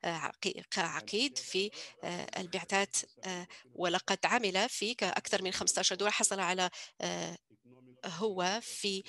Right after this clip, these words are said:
آه، كما قلت، في، آه، كان، آه، شغ-، خدم في برلمان المجموعة الإفريق-، الاقتصادية لدول غرب إفريقيا، حيث كان عضو في لجان الشؤون السياسية والسلام والدفاع والأمن، و، آه، أد-، أجرى بعثات إعلامية واستقصائية في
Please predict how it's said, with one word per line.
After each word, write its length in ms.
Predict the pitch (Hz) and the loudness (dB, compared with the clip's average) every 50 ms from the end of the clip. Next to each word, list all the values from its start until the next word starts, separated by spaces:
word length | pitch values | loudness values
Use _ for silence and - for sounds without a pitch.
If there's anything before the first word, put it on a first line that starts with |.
| - - - - - | -12 -16 -12 -6 -2
آه، 360 | 185 185 175 175 170 170 175 170 | -2 0 0 0 0 -2 -4 -4
كما 260 | - - 190 185 175 | -2 0 2 2 0
قلت، 340 | - - 208 208 - - 196 | 0 0 -4 -2 0 0 0
في، 380 | 175 - - 190 180 175 - - | 0 0 -2 0 0 0 0 -2
آه، 180 | 180 180 175 175 | -2 -4 -4 -4
كان، 320 | - - 196 180 175 175 | -2 0 0 0 0 0
آه، 480 | 175 175 170 - - 180 175 175 170 - | 0 0 0 0 0 -2 -2 -2 2 4
شغ-، 320 | - - 294 269 - - - - - - - - | 6 6 6 4 2 -2 -4 -6 -14 -12 -4 0
خدم 300 | - - 226 208 - 175 | 4 4 4 4 2 -2
في 120 | - 196 | -2 -2
برلمان 380 | 180 - 175 175 170 196 208 196 - | 0 0 0 0 2 2 2 2 2
المجموعة 540 | 190 185 180 185 - 196 202 196 175 185 180 | -2 0 2 0 2 2 2 0 2 2 2
الإفريق-، 540 | - 175 - - - - - 185 - - - _ - - | 0 0 -4 -4 -2 -2 -2 -2 -2 -4 -6 _ -4 -4
الاقتصادية 720 | - 175 - - - - 208 190 - 190 180 180 196 202 196 - - - - - | -4 -4 -4 -6 -4 0 2 4 4 4 2 2 2 2 2 0 -2 -6 -4 -4
لدول 240 | 196 - 190 185 175 | 0 2 4 4 4
غرب 180 | 180 208 202 - - - | 4 2 2 0 -2 -8
إفريقيا، 400 | - - 190 180 - - 185 180 | -4 -2 -2 0 2 2 0 2
حيث 260 | - - 226 202 - | 4 4 4 4 2
كان 220 | - - 202 196 | 2 2 2 2
عضو 220 | 185 - 220 208 185 | 2 0 0 -2 -2
في 160 | - - 214 | 0 0 0
لجان 420 | 180 185 185 170 226 262 294 254 | 2 4 6 8 10 10 8 8
الشؤون 340 | - - - - - 196 196 | 6 4 4 4 2 0 0
السياسية 480 | 175 - - 180 170 170 - - 214 180 | 0 2 2 2 4 4 4 4 4 2
والسلام 400 | 180 170 - - 175 190 233 226 - - - - - | 0 0 0 2 4 4 4 4 2 -2 -12 -8 -4
والدفاع 540 | - 185 - - - - 208 208 208 202 180 | -4 -4 -2 -2 0 2 4 4 4 4 0
والأمن، 400 | 170 175 175 - - 214 208 185 - - - - - - - - _ - | -2 -4 -2 2 4 4 4 2 -2 -10 -16 -16 -14 -16 -16 -18 _ -8
و، 100 | - 185 185 180 - - - - _ - | -2 0 0 0 0 -2 -6 -14 _ -8
آه، 260 | 190 185 180 180 170 - - | -6 -4 -4 -2 -2 2 2
أد-، 180 | 208 190 - - | 2 0 0 -2
أجرى 480 | - - 196 - - 220 - 196 190 185 | -2 -2 -2 2 4 4 4 4 4 0
بعثات 480 | - 185 165 - - 190 190 180 - - | -2 -4 -2 0 2 2 2 2 0 -2
إعلامية 400 | 170 180 185 185 185 202 208 190 | 0 0 0 0 0 -2 -2 0
واستقصائية 680 | 170 175 - - - - - - - - - 208 196 | 2 2 0 0 -2 -6 -6 -6 -6 -2 0 0 0
في 240 | 175 - - 185 | 0 0 -4 -6